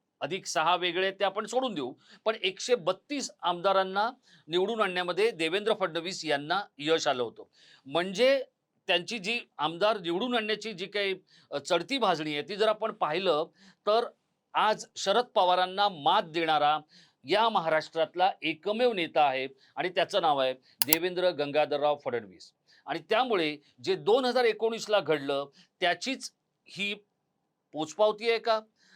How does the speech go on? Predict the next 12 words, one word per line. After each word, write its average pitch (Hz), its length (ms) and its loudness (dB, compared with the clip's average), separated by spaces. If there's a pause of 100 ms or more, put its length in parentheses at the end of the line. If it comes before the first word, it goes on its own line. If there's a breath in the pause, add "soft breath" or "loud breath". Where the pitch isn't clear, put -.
(260 soft breath)
त्याच 240 480 0
गोष्टींचा 185 600 -2
हिशेब 160 640 -4 (300 soft breath)
आता 208 340 0 (100)
फडणवीसांनी 196 560 -2
चुकता 226 360 -2
केलाय 220 320 2
का? 202 200 -4 (300 soft breath)
हा 220 220 0 (100)
एक 208 320 -2
प्रश्न 190 420 0 (1600 soft breath)
कोणालाही 190 540 0